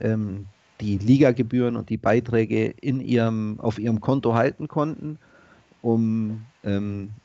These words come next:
um das, also, um, ja, um die Liga bestehen lassen zu können.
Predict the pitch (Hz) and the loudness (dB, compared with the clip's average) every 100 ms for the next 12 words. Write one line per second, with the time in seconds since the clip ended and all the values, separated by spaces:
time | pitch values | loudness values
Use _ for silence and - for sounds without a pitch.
0 | - - 107 101 104 104 - - - - | -12 -4 -2 0 -2 -2 -10 -10 -10 -12
1 | - 87 101 - 85 - - 98 110 - | -4 0 0 -4 -10 -14 -4 0 0 0
2 | _ _ _ _ - 107 110 110 127 120 | _ _ _ _ -4 2 4 6 6 6
3 | 110 110 101 90 _ 113 107 - 107 110 | 6 4 0 -10 _ -10 -8 0 0 0
4 | 98 95 87 - - 92 85 | -2 -4 -4 -16 -10 -8 -6